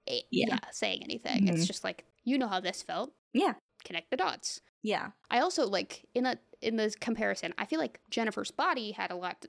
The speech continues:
Speaker 1: had more to say about nine eleven and criticizing the response, if
Speaker 2: Yeah.
Speaker 1: we're gonna talk about, like, something focusing in on nine eleven. And these movies came out in a similar time,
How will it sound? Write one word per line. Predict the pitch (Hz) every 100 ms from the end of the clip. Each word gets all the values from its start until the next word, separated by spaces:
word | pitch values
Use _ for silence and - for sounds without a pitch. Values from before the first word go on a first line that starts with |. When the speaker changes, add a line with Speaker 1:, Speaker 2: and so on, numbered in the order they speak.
| -
Speaker 1:
had | 233 208
more | 220
to | 208
say | 208 196
about | 185 175 170 196
nine | 220 202
eleven | 185 185 185 180
and | 190 190
criticizing | 208 190 185 180 180
the | 180
response, | 185 - 214 175 165 - -
if | 190
Speaker 2:
Yeah. | 180
Speaker 1:
we're |
gonna | 175 175
talk | - 185
about, | 185 175 -
like, | 160 156
something | 226 202 180 170 _ _
focusing | - - 220 196 196 - 180
in | 165
on | 165
nine | 165 165
eleven. | 180 196 180 190 -
And | 247
these | 359
movies | 349 392
came | - 214
out | 254 -
in |
a | 170 -
similar | 214 175 175
time, | - 285 208 170